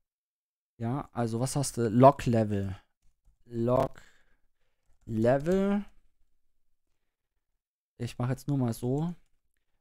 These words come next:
Ähm, sag mir, was für Werte ungefähr du drinne haben willst bei Log Level. Dann haben wir einen Timestamp.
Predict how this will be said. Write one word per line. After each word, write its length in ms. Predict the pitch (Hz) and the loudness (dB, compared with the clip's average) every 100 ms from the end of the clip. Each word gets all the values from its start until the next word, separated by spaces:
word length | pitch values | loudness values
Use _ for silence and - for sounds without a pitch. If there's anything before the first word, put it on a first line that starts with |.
| _ - | _ 2
Ähm, 380 | 127 123 123 113 | 4 6 4 2
sag 220 | 147 143 | -2 0
mir, 140 | 139 | 0
was 200 | 123 - | 0 -2
für 320 | - - 131 117 | -6 -2 0 4
Werte 380 | 120 135 131 | 4 6 2
ungefähr 420 | 117 117 - 120 113 | 0 -2 0 0 2
du 100 | 123 | -2
drinne 320 | - 156 123 | 0 2 2
haben 220 | 110 104 | 2 0
willst 200 | 101 - | -4 -6
bei 120 | 107 | -4
Log 240 | 104 101 - | -4 -4 -6
Level. 220 | 101 101 | -6 -4
Dann 200 | 107 110 | -4 -2
haben 100 | 113 | -2
wir 60 | 110 | -2
einen 120 | 107 | -4
Timestamp. 920 | - 117 143 156 - 147 156 160 | -6 -4 -4 -6 -6 -4 -2 -2